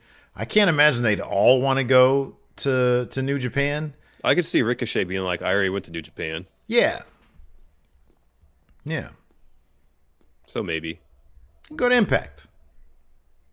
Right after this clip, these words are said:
Speaker 2: Yeah, maybe.
Speaker 1: Impact apparently has money and people like being there.
Speaker 2: Yeah.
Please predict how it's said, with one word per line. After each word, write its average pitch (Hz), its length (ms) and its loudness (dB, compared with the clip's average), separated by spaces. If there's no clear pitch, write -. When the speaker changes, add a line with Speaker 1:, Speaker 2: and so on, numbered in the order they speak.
Speaker 2:
Yeah, 117 160 -2
maybe. 85 360 -6
Speaker 1:
Impact 190 340 -8
apparently 156 400 -4
has 127 180 -2
money 123 360 -6
and 95 140 -6
people 117 240 -6
like 113 200 -6
being 73 260 -8
there. 78 160 -14
Speaker 2:
Yeah. 101 220 -6